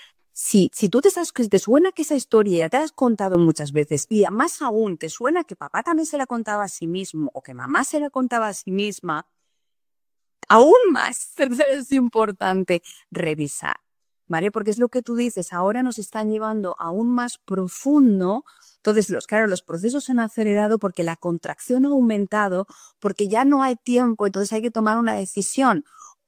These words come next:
O decides salir de la víctima, que es donde la mayoría de la sociedad se ha movido, en ese,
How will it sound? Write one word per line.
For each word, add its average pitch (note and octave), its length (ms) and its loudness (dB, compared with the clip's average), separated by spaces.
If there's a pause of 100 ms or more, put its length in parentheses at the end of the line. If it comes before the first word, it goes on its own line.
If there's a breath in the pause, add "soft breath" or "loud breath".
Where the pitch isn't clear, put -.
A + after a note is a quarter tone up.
(100)
O G#3 120 8
decides G#3+ 1040 0 (360)
salir A#3 580 2
de D#4+ 120 -4
la D#4+ 120 2
víctima, G#3+ 600 0
que G3+ 100 -4
es G3 80 -4
donde G3 540 -2
la E3 140 -4
mayoría D#3+ 440 -2
de A3+ 80 0
la A#3 120 -2
sociedad G#3 680 -2 (180)
se - 200 -10
ha F3+ 60 2
movido, G#3 600 0
en D#3 140 0
ese, F3+ 420 -4